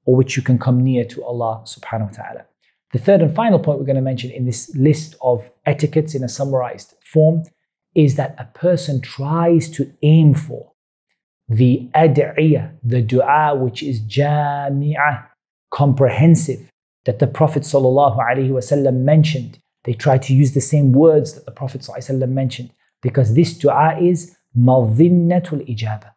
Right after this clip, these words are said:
It's the one that you expect and hope will be answered.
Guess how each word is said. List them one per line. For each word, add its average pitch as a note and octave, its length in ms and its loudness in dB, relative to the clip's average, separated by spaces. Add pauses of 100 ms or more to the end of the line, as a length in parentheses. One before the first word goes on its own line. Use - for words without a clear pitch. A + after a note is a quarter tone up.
(520)
It's - 220 -4
the D3 120 2
one D#3+ 280 4
that - 120 -2
you C#3 340 0
expect - 720 -2
and C3+ 100 0
hope F#3 500 0
will D3 120 0
be B2+ 160 -4
answered. - 480 -10